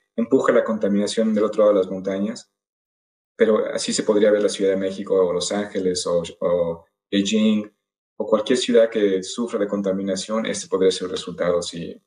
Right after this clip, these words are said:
si avanzamos exponencialmente, como decía Nicolás, a un cambio,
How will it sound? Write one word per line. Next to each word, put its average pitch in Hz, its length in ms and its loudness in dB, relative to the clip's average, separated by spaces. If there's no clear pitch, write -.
si - 140 -4
avanzamos 101 560 0
exponencialmente, 107 880 0
como 95 200 -2
decía 101 200 -2
Nicolás, 98 640 -2
a 107 60 -8
un 101 180 -2
cambio, 95 580 -4